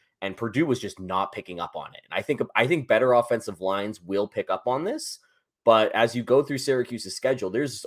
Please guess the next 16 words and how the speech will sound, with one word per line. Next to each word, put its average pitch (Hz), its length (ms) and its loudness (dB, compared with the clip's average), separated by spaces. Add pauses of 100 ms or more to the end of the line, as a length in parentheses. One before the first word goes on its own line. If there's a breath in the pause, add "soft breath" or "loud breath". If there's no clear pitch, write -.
only 147 440 0
a 95 60 0
handful 113 480 -4
of - 120 -6
teams 98 320 -10
left 113 340 -2
that 87 100 -4
I 85 120 -4
think 90 240 -12
have 90 520 -2 (440)
an 113 80 0
above 98 400 2
average 92 420 0
offensive 85 460 -8
line. 95 480 -4 (520)
And 87 560 -4